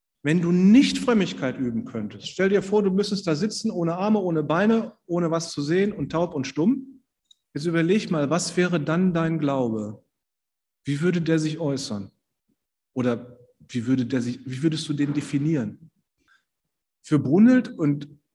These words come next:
Doris ist es so, sie sind verwurzelt in Gott und das merkst du dann auch. So weh ihnen das tut, nicht mehr aktiv sein zu können, so tief wurzeln sie aber doch in Gott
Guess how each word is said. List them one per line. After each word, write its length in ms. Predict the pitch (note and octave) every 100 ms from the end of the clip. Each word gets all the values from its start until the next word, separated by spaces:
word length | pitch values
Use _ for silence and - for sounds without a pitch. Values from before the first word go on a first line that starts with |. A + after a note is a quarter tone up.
| _
Doris 460 | A#2+ C#3 G3+ A3+ A3+
ist 160 | E3+
es 180 | D#3+ E3
so, 140 | E3+ F3+
sie 180 | D3
sind 220 | C#3 D#3 E3+
verwurzelt 600 | - C#3+ C3+ C#3+ - D3+
in 180 | D#3 D3
Gott 240 | C#3+ A#2+
und 180 | B2 A2+
das 140 | C3
merkst 340 | E3+ C#3+ E3+ -
du 60 |
dann 180 | G#2 G2+
auch. 220 | G2+ F#2+ _ _ _ _ _
So 240 | - A#2+
weh 160 | D3 A3+
ihnen 260 | G#3+ G3
das 260 | F3 D3 -
tut, 340 | - G#3 A3
nicht 160 | F#3 F#3
mehr 120 | E3
aktiv 400 | D3+ - G#3+ G#3
sein 260 | - A#2+ A#2
zu 200 | - B2
können, 560 | - B2+ E3+ F#3+ - - _ _ _ _ _
so 240 | C3+ A#2+ D3
tief 460 | - F3 G#3+ - -
wurzeln 460 | C3 D#3 - D3+
sie 180 | C3+ C#3
aber 260 | C#3 C#3 C3+
doch 180 | C3+
in 220 | - B2+ A#2
Gott 440 | B2 - - -